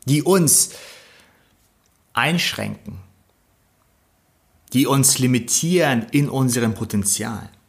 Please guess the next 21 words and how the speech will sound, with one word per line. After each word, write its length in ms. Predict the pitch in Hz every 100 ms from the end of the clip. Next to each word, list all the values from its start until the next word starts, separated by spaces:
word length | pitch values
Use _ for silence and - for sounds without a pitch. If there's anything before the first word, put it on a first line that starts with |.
| _ _ _ _ _ _ -
Und 260 | 127 143 - - -
wo 260 | 127 120 120
wir 580 | 165 202 180 156 123 - - _
einen 360 | - 123 123 120
Weg 280 | 151 208 202
finden, 460 | - 117 101 107
einen 280 | 104 117 123
Zugang 560 | - - 185 165 143 127
zu 140 | -
diesem 420 | 127 127 135 127 - - _
fruchtbaren 1400 | - - 143 151 - - - 120 120 120 120 120 - -
Nichts. 600 | 107 120 110 - - - - _ _ _ _ _ _ _ _ _ _ -
Denn 200 | 151 143 -
aus 160 | 135 135
diesem 200 | 143 131
fruchtbaren 920 | - 160 185 - - 127 120 110 107
Nichts 640 | 160 214 - - - - - _ _ _ _ -
entsteht 640 | - 120 - - 156 151 -
immer 280 | 147 143 113
etwas, 560 | 113 - 95 - - _ _ -
kontinuierlich. 1040 | 143 147 143 143 135 139 139 87 - -